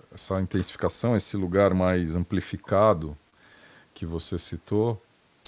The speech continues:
ele vem seguido de um lugar mais acolhedor e nutri-, nutritivo, né? Pra, pra se construir algo novo, né? Talvez a gente tenha que ver tudo que tem que ver mesmo, né? Pra,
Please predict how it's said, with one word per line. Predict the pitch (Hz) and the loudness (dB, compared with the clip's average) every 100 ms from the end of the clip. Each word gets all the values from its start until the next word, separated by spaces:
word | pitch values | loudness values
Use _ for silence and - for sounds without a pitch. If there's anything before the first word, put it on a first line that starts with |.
| - | -4
ele | 95 104 | 0 0
vem | 95 101 | 2 -2
seguido | - 107 92 101 101 | -2 -4 0 0 0
de | 101 | 0
um | 110 | 0
lugar | 107 95 98 101 | 2 2 4 4
mais | 95 98 104 104 98 - - - - - - - _ - | 2 2 2 2 0 -2 -4 -6 -6 -8 -12 -16 _ -16
acolhedor | - - 101 95 87 104 | -12 -2 2 2 2 2
e | 110 | 2
nutri-, | 107 107 - 107 90 87 | 2 0 -2 -2 -2 0
nutritivo, | 101 98 110 - - 87 82 | -2 -2 -4 -4 -2 0 0
né? | 87 90 _ - | -2 -2 _ -8
Pra, | 85 85 80 76 73 | -4 -2 -2 -4 -8
pra | 78 | -10
se | 76 - | -8 -8
construir | - 87 - 85 87 85 | -6 -6 -6 -4 0 0
algo | 85 82 80 | 0 -2 -4
novo, | 80 76 73 | -4 -6 -8
né? | 71 78 _ _ _ - _ _ - | -12 -12 _ _ _ -20 _ _ -8
Talvez | 95 90 | -4 -2
a | 90 | 0
gente | 90 | -2
tenha | - 90 | -2 -4
que | 107 | -2
ver | 85 90 | 0 0
tudo | - 85 85 82 | 0 -6 -6 -8
que | - | -10
tem | - 82 | -6 -4
que | - | -4
ver | 78 80 | -4 -2
mesmo, | 80 95 104 85 | 0 0 -2 -4
né? | 85 95 - | -4 -6 -6
Pra, | 80 78 76 | -4 -4 -4